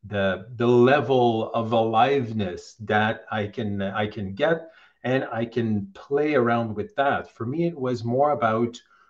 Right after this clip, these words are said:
doing, um, taking actions to stay alive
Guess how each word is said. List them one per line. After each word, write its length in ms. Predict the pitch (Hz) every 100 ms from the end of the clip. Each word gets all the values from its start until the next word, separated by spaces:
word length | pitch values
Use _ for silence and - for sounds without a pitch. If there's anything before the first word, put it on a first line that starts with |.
| _ 104 98
doing, 880 | 143 165 170 165 151 139 127 110 _ _ _
um, 500 | 117 113 107 107 104 _
taking 520 | 170 180 180 160 - -
actions 1000 | 147 151 165 - 127 98 104 - - _
to 300 | - 165 160
stay 580 | - - - - 165 170
alive 840 | 131 110 127 139 120 98 90 98